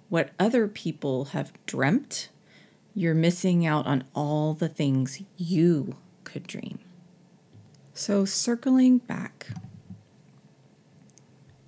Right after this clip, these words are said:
a state of impatience is born out of the thoughts you have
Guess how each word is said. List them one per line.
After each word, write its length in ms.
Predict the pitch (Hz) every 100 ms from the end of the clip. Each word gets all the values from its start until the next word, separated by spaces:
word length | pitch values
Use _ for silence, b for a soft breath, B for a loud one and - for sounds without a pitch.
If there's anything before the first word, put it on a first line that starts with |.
| _ _ _
a 80 | 202
state 480 | - - 240 311 -
of 100 | 240
impatience 1160 | 185 175 - 170 170 - 143 143 - - - - _ _ _ _
is 240 | 160 156
born 760 | 170 170 160 175 196 214 233 240 - - b b b b _ _ _
out 220 | 160 156
of 140 | 147 -
the 80 |
thoughts 600 | 151 - 170 196 - -
you 200 | 175 180
have 840 | 175 - 156 139 - 151 160 175